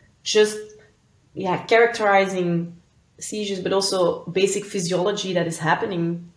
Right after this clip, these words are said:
can already tell you so much more than what we, we're doing right now with the guesswork. Uh, and the burden, because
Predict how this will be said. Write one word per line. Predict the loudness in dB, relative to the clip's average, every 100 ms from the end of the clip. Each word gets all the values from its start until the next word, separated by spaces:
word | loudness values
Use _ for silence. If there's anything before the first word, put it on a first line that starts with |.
| _ _ -6
can | -2
already | 0 2 0 2
tell | 2
you | 2
so | 0 0 2
much | 2 -2 -4
more | 0 0
than | 0 -2 -4
what | -4
we, | -4 -4 -4 -4
we're | -2 0
doing | 0 0 0
right | 0 0
now | -2 0 -2
with | -2
the | -6
guesswork. | -6 -6 -4 -6 -6 -12 _ -14
Uh, | -10 -8 -8 -10 -12 -20 _ -4
and | 0
the | 0
burden, | 0 2 2 2
because | 0 -2 -4 -6